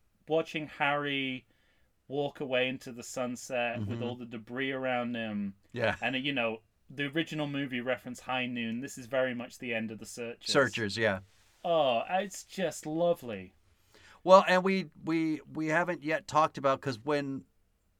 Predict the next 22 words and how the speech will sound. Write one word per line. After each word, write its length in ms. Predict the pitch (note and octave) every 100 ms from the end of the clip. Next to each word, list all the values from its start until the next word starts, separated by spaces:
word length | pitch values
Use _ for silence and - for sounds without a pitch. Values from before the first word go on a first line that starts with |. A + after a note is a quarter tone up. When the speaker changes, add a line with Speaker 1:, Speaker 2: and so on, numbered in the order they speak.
| _
Speaker 2:
when 140 | C#3 C#3+
he's 160 | B2+
in 140 | F3+ A3
the 80 | -
car 320 | D3 C3+ A#2+
with 140 | A2+
Hal 220 | A2+ A2 G2+
Holbrook, 680 | A#2 A2 G2 G#2 G2 - - - _ _ _ _ _ _
you 100 | C#3+
know, 100 | C#3+
there's 260 | C3+ C3+ -
that 200 | C3 A2+
speech 460 | - - G3+ -
about, 440 | B2 A2+ A2 G#2 G#2 _ _ _ _ _ _ _ _ _ _ _ _ _ _ _ _ _ -
he 180 | G3
admits 320 | G#3+ F3+ A3 G3+
he 80 |
doesn't 320 | E3 E3+ D#3 D3+
know 180 | F3
what 300 | G3+ D3+ B2 -
to 100 | G2
do 380 | G#2 F#2 D#2